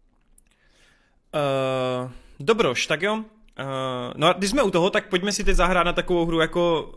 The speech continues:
vaše oblíbené. Protože tohle mě docela zajímá. A taky to údajně o něčem vypovídá. Každopádně, hoši, jakou máte oblíbenou barvu? Je nějaká barva, kterou prostě fakt prostě můžete v jakékoliv podobě?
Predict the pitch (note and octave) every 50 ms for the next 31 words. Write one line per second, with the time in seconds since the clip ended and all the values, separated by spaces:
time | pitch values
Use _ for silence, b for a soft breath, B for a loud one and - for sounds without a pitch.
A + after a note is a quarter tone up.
0 | - D3 D#3 D#3 - - D#3+ D#3+ D3+ D#3+ D3 C3+ C3 B2 B2 A#2+ D#3+ - - -
1 | b b b b b b b b b - D3+ D3 F3 F3 G3 G3 F#3+ G3 G3 F#3+
2 | F#3 F#3 G3+ G3 F3+ F#3 E3+ C#3+ C3+ A#2 G#2+ A#2 D#3+ - _ _ _ _ _ _
3 | - - B2+ C3 B2+ B2+ - D3+ - - D3 C3 B2 B2+ B2+ B2+ B2+ B2+ B2 B2
4 | B2 B2 B2+ B2+ B2 - C3+ B2+ B2 A#2+ C3+ A#2+ A#2+ A2+ A2+ A#2 D3 E3 - _
5 | _ _ _ _ _ _ _ _ - - - D3+ C#3+ D#3 C#3+ E3 D#3+ D3+ D3+ D#3+
6 | F3+ F3 - C#3+ A2+ - - - C3 - - D#3+ D#3 D#3 D3+ D3+ D3+ E3 D#3 -
7 | - - E3 D3 D3+ D#3 C#3+ D3+ D3 D3 C#3+ C#3+ C#3+ C#3 B2 A2+ - - C#3+ -
8 | - - - C3+ C#3+ C#3+ D#3 C#3+ D3 - D3+ C#3+ C#3+ C#3+ C#3 C#3 C#3 C#3 - -
9 | C#3+ C3+ C3+ B2 C3+ C3 - - - - C3 B2+ B2 B2 B2+ B2+ b b b b
10 | b b b b _ - D3 C#3 - - D3 C3+ - - D3+ C3+ C3+ C3+ A#2+ C3
11 | B2+ - B2+ B2+ C#3+ D#3 D3+ C#3+ B2+ C3 B2 C#3 C3 - C3+ C3 C3 - C#3+ C3
12 | B2 A#2 A#2+ A#2 - D3